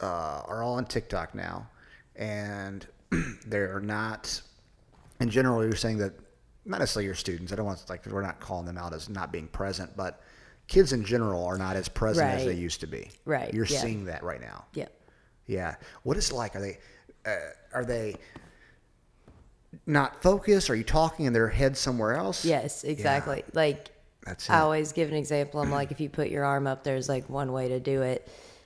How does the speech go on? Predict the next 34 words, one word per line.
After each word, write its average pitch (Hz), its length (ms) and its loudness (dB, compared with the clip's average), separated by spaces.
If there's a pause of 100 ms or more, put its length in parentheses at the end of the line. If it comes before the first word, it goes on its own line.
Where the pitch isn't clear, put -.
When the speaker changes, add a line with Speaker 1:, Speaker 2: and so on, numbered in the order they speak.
(120)
Speaker 2:
And 151 420 0
you 147 100 -2
can, 147 160 -2
like, 135 220 -2
wave 175 320 8
it 147 140 6
or 135 100 4
you 135 100 0
can 127 140 -6
take 143 220 0
it 147 80 2
around 135 240 2
a 135 60 0
different 131 300 -2
direction. 139 600 2
And 127 420 -4
for 147 160 0
me, 156 220 6
like, 139 180 2
when 131 160 0
I 143 200 4
learn, 135 420 2
my 135 160 0
brain 131 380 -2
registers 127 600 -2
to - 180 -4
learn 131 320 -2
it 120 200 -4
just 127 400 -2
how 123 140 0
someone 123 340 -4
does 123 260 -2
it. 170 160 0
Speaker 1:
Mm-hmm. 98 120 -6